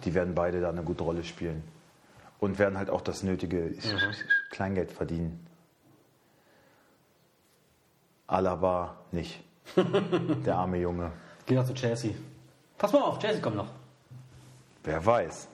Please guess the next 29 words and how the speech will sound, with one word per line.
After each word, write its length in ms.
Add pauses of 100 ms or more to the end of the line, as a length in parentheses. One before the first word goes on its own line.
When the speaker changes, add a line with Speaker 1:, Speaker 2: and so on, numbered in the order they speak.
Speaker 2:
Zack, 360
weg. 280 (2250)
Speaker 1:
Ich 60
finde 260
diese 140
ganze 320
Kohle, 540
Scheiße, 760 (380)
Corona-Zeit, 1120
Wix, 480 (220)
ey, 400 (180)
das 220
ist 140
doch 100
alles 300
nur 120
so 80
ein 80
Gemache, 540
so 80
ein 100
Getue. 480
Ja, 180
jetzt 160
haben 120
wir 80
einen 140
Grund, 320
um, 340